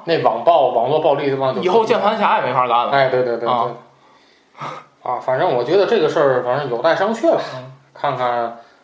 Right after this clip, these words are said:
Speaker 1: 后面儿怎么样？反正我现在就觉得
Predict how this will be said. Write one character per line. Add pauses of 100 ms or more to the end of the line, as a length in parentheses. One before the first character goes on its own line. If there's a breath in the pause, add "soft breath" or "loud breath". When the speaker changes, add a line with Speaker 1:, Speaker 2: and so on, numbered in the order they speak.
(200)
Speaker 1:
后
面
儿
怎
么
样？
反
正
我
现
在
就
觉
得